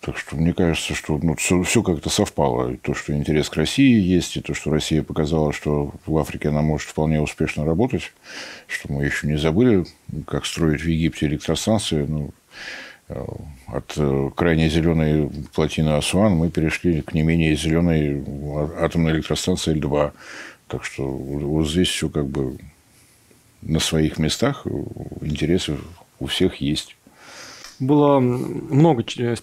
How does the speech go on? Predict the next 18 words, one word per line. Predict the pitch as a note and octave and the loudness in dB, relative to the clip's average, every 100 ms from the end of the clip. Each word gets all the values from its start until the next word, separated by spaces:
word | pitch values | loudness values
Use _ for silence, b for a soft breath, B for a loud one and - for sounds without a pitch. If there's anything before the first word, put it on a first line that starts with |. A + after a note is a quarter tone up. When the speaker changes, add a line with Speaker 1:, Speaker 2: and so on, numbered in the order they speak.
| - | -6
Speaker 2:
э, | A#2+ | -4
представителей | A#2+ C#3+ C3 A#2 A2+ | 2 4 4 6 4
Африки, | C#3 - C#3+ C3+ | 4 2 0 4
и | B2 A#2 | 6 6
молодёжи, | B2 A#2 A#2 C3 D3 C3+ | 6 6 6 6 6 6
и | |
студентов, | A#2+ - G#2+ C3+ C#3+ A#2 - - b b - | 4 2 4 4 4 -2 -6 -18 b b -4
кто, | - | -2
кстати, | A#2+ C3+ | 2 4
у | C3 | 4
нас | B2 | 4
учится | B2+ - - A2+ | 2 0 -2 0
и | A2 | 4
в | A2+ | 4
Обнинске, | C3+ B2 - A2 | 4 2 2 -2
и | |
в | - | 2
Томске. | B2 A#2+ - A2+ | 0 0 -4 -8